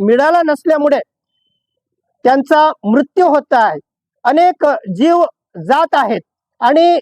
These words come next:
या गावामध्ये पाण्याची कोणत्याच प्रकारची सोय नाही, विहीर नाही, हातपंप नाही आणि जलजीवन मिशन योजनेअंतर्गत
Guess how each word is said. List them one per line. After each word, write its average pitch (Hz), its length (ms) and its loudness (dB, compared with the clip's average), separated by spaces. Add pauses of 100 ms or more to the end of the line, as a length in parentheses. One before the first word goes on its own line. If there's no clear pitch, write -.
(120)
या 311 420 2 (180)
गावामध्ये 285 580 0 (460)
पाण्याची 311 540 0 (100)
कोणत्याच 269 460 -2
प्रकारची 277 460 0
सोय 277 300 0
नाही, 277 200 0 (360)
विहीर 262 340 0
नाही, 277 220 2 (520)
हातपंप 285 460 -2
नाही 285 220 2 (360)
आणि 302 400 2 (560)
जलजीवन 320 440 2
मिशन 302 420 -2
योजनेअंतर्गत 254 920 0